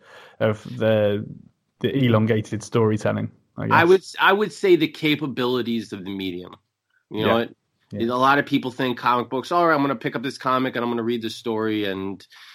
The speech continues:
Speaker 2: and it's, it's evolved so much since then, where it's really on par with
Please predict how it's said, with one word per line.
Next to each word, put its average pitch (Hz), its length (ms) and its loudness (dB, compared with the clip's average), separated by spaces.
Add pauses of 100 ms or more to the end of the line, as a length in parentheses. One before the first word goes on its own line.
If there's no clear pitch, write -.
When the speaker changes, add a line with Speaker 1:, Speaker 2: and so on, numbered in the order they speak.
(180)
Speaker 2:
and 98 360 -4
it's, 92 300 -8
it's - 540 -8
evolved 117 560 2
so 113 280 -4
much 107 480 -4
since 107 280 -8
then, 92 320 -8 (320)
where 101 180 -2
it's 101 480 -4
really 110 800 2
on 107 240 2
par 113 360 2
with 98 220 -6